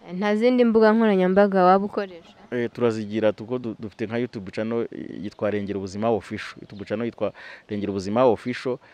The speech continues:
Speaker 2: ariko tukanagira eh, tukanayigira ubwo, ubwo no kuri Twitter iriho yitwa Rengera Ubuzima of-, eh, Rengera Ubuzima Official. Turazifite rero no kuri Facebook, tuzifite ahantu hatandukanye.
Speaker 1: Hama Instagram?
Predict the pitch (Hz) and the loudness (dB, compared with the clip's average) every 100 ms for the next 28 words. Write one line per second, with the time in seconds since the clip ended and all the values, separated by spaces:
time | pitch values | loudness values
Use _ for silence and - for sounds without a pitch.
0 | _ - 127 120 104 95 90 92 101 - | _ -8 -6 -6 -4 -4 -4 -2 -2 -2
1 | _ _ _ - 50 67 69 64 60 62 | _ _ _ -10 -4 -2 0 -2 -4 -4
2 | 58 50 - - 120 107 104 98 107 113 | -4 -6 -10 -4 -2 0 -2 -4 -4 -4
3 | 92 110 120 139 127 107 135 107 113 127 | -4 -4 -4 -4 -4 -4 0 0 0 -4
4 | 120 104 98 98 95 90 98 110 - _ | -4 -4 -4 -4 -6 -8 -8 -8 -8 _
5 | - - - _ - - - - 80 73 | -20 -18 -20 _ -20 -16 -12 -10 -12 -10
6 | 110 104 101 101 95 110 - - 104 - | -8 -8 -8 -10 -6 -4 -4 -6 -12 -14
7 | - - _ - - - - _ - 107 | -16 -20 _ -20 -20 -20 -20 _ -8 -6
8 | 113 120 107 104 113 113 - 117 117 92 | -6 -8 -4 -2 -2 -2 -8 -10 -12 -10
9 | 107 107 107 101 _ - 92 87 92 85 | -12 -12 -16 -20 _ -20 -20 -18 -16 -16
10 | 85 92 90 - - - - 190 185 185 | -16 -16 -18 -18 -20 -20 -14 -12 -8 -6
11 | 190 226 196 185 180 185 | -6 -4 -6 -6 -10 -20